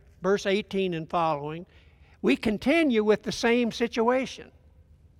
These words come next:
What he's saying here, folks,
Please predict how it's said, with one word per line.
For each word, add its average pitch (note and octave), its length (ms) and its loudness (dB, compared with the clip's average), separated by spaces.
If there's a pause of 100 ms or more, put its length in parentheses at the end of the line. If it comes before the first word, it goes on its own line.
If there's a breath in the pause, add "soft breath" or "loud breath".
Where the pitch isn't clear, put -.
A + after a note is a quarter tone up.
(1200 loud breath)
What C#4 160 10
he's D4+ 240 8
saying D#4 520 4
here, G3+ 420 4
folks, - 600 -2